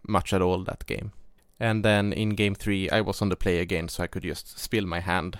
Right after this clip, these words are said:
and then the Chalice didn't really matter. So, sort of the same thing there as with the Trinisphere, really strong hate piece, but only on the play. Otherwise, it's a little bit too slow. And then the final game was against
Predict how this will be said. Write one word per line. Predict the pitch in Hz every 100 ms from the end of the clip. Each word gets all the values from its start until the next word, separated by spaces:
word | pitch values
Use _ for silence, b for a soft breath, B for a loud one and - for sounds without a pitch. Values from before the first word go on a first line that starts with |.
| -
and | - 98
then | 87 87
the |
Chalice | 90 - - -
didn't | - - -
really | - 82
matter. | - - - -
So, | - 107 104 98 98 - - -
sort | - 120 117
of | 110 -
the | 98
same | - 120 110 110 107
thing | 107 - 110 107 104
there | 104 101 104
as | 101 - - - - -
with | 107
the | 95
Trinisphere, | - 107 104 107 101 98 107 -
really | 107 101 95 98
strong | - 113 95
hate | 101 101 -
piece, | 101 92 -
but | 90 -
only | 113 98 92
on | 87 -
the |
play. | - 98 82 85 - -
Otherwise, | 98 95 - -
it's | - - -
a |
little | 95 92
bit | 107
too | -
slow. | - - 95 113 - - -
And | 123 117
then | 135 139 151 151 147 - 101
the | 120
final | - 135 127 117
game | 107 113 107 107
was | 104 104 - -
against | 107 101 98 98 98 - - - -